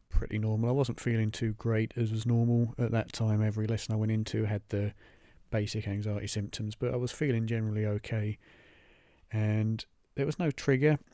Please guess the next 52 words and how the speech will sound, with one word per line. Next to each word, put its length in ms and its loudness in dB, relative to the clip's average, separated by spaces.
but 140 -2
all 140 2
of 100 0
a 40 -2
sudden 320 2
I 80 2
started 600 0
feeling 340 -2
incredibly 640 -2
hot 480 -6
in 120 -2
my 120 0
stomach. 460 -2
I 40 -2
started 400 -2
going 240 -2
very 260 0
weak 320 -2
and 80 -4
shaky, 480 0
as 100 -2
if 200 -2
I 60 0
hadn't 260 -4
eaten 260 -4
in 280 -4
a, 40 -6
a 40 -6
couple 300 -4
of 100 -4
days. 460 -2
Um, 340 -2
this 160 -4
was 80 0
all 60 0
within 240 2
the 80 -2
space 320 -2
of 60 -4
a 40 -4
few 200 -2
seconds. 640 -2
Started 340 -6
sweating, 720 2
feeling 460 -2
that 120 -8
my 80 -2
stomach 400 -2
was 140 -4
gonna 220 -2
come 140 -4
up 120 -4